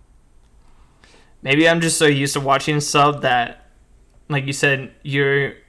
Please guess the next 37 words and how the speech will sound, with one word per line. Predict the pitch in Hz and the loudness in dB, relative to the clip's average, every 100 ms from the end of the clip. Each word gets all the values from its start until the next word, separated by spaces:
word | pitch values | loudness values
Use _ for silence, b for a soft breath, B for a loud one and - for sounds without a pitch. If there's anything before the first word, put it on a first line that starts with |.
| - | -6
could | 151 143 | -4 -2
be | 143 | -2
a | - | -2
slow | 151 139 | -2 -2
reader | 131 135 143 | -2 -2 -2
that | 131 127 123 - - | -2 -2 -4 -6 -4
I | 143 | -2
can | 147 147 135 127 - | 0 -4 -4 -12 -16
still | - - 135 139 | -10 -4 -2 -2
read, | 123 127 131 143 | -4 -8 -6 -8
or | - 123 127 120 b b b b _ | -8 -10 -10 -12 b b b b _
I've | 143 151 147 - - | 2 2 0 -10 -16
heard | - 156 151 160 160 | 0 6 6 6 2
enough | 160 143 139 135 143 - | 2 4 6 6 6 2
of | 170 | 0
the | 143 | 0
Japanese | 135 139 147 139 - | 0 0 0 -2 -4
language | 127 131 147 147 | -6 0 2 2
that | 147 127 120 | 2 0 0
even | 147 147 | 0 4
though | 147 | 4
I | 139 | 2
don't | 131 127 131 - | 0 -2 -2 -4
know | 135 135 | -2 -2
the | 135 | -2
word, | 123 123 127 147 170 165 B B - | -2 -2 2 2 2 -2 B B -6
I | 139 | -4
can | 143 139 | -2 -2
kinda, | 151 143 135 123 - - _ - | 0 2 2 0 -14 -20 _ -2
based | 135 139 - | 0 0 -2
on | 147 135 | -4 -2
the | 131 127 | -2 -4
voice | 123 123 135 135 | -4 -4 -4 -4
itself, | 117 - 131 135 | -10 -4 -2 0
I | 135 | -4
can | 131 127 | -8 -8
tell | - 135 139 139 | -2 0 -2 -6